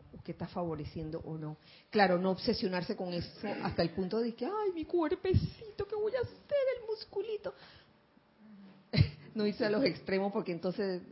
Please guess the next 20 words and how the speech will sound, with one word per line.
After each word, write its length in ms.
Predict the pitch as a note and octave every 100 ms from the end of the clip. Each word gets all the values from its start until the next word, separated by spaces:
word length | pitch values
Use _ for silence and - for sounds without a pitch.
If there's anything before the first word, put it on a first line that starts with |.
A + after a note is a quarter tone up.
| - - -
<laughs> 420 | - - - - -
ray-, 420 | F#3 F#3 F3+ F3
podemos 380 | F#3+ F3+ F#3+ C4
rayar 360 | G3 F3 F#3 F#3+
en, 200 | G#3 F#3+
en, 560 | D#3+ D#3+ D#3 D#3 D3+ -
en 460 | E3 D#3+ D3+ C#3+ D#3+
nar-, 240 | E3 D#3 - - -
este, 460 | C#3 - - F2+
en 80 | E3
el 80 | E3
narcisismo, 1000 | D#3 D#3 - D3+ G#3 G3+ F3+ E3 D3+ D3+
el, 120 | D3 D3 -
el 320 | D#3 D3 A#2 -
egocentrismo 840 | D#3+ D#3 D3+ D3 C3+ F3 E3+ C#3
con, 200 | - - D#3 D#3+ _ _ _ _ _ - -
con 160 | F3 E3
E 400 | E3 E3+ D#3 D3 - - _ _ _ _ _ _ _ _ -
minúscula. 640 | G3+ F#3 D3+ - D#3+ F3 - _ _ _ _ _ -
Gracias. 460 | F#3 F3 - -